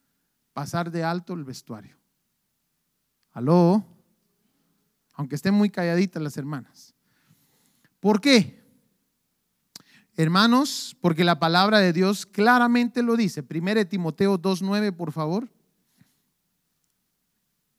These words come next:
Y yo le voy a decir algo, hermanos. Lamentablemente, en muchas iglesias ya se mira extraño estas, este tipo de prédicas.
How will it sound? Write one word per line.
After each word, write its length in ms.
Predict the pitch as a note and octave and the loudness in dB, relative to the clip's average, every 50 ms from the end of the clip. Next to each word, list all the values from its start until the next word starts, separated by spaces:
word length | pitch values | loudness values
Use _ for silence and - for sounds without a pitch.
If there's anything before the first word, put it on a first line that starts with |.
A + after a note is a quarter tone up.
| _ _ _ _ _ _ _ _ _ _ _ _ _ _ _ _ _ _ _ _ _ _ _ _ _ _ _ _ _ | _ _ _ _ _ _ _ _ _ _ _ _ _ _ _ _ _ _ _ _ _ _ _ _ _ _ _ _ _
Y 80 | - D#3+ | -2 0
yo 80 | E3+ G#3 | 2 4
le 80 | A#3 | 4
voy 140 | A#3 A#3+ A3+ | 4 4 4
a 40 | G#3 | 4
decir 240 | F#3+ - G3+ F#3+ F#3+ | 2 2 2 2 2
algo, 200 | G3 F#3+ F#3 G3 | 2 2 2 0
hermanos. 380 | F#3 F3+ D#3+ C#3+ C3 A2+ - | 0 0 -2 -4 -6 -10 -8
Lamentablemente, 1300 | E3 D#3+ E3+ D#3+ E3 D#3+ D3 C#3+ - - F#3+ G3+ G#3 G#3+ G#3 G#3+ A3+ A3+ G3+ D#3+ C3+ - _ - - _ _ _ _ _ _ _ _ _ _ _ _ _ _ | -4 -2 -2 -2 -2 -4 -6 -8 -6 -2 0 0 0 0 0 2 2 2 2 0 -2 -6 _ -20 -20 _ _ _ _ _ _ _ _ _ _ _ _ _ _
en 140 | - D#3 C#3+ | -4 -4 -2
muchas 420 | D#3 E3+ G#3 A#3 - A#3+ G#3 - A3 | 0 2 2 2 4 2 0 0 -2
iglesias 840 | F#3+ G3 A3+ G3+ D#3+ - - - - - - - - - - - _ _ _ _ _ _ _ _ _ _ _ _ _ _ _ _ _ _ _ _ _ | -2 0 0 0 0 -2 -6 -14 -20 -20 -20 -20 -20 -20 -20 -20 _ _ _ _ _ _ _ _ _ _ _ _ _ _ _ _ _ _ _ _ _
ya 260 | C#3 D#3+ F#3+ G3 G3 | -4 0 0 0 0
se 160 | - - E3+ | 0 -2 -2
mira 220 | D#3+ F3 F#3 F3+ F3 | -2 -2 -2 -2 -2
extraño 560 | - - - - F3 F3+ F3+ F#3 F3 E3+ E3+ | -6 -10 -14 -10 -8 -8 -8 -8 -8 -8 -8
estas, 400 | F3 F3 - - D#3 - - - _ _ | -8 -10 -10 -12 -16 -16 -16 -20 _ _
este 260 | D#3+ D3+ - F3 D3+ | -12 -10 -8 -8 -10
tipo 280 | - - D#3+ - - D3 | -8 -8 -10 -8 -6 -8
de 80 | C3+ | -8
prédicas. 720 | - - A#2 G#2 G2+ - _ - - - - - - _ | -8 -10 -14 -16 -16 -20 _ -20 -20 -20 -20 -20 -20 _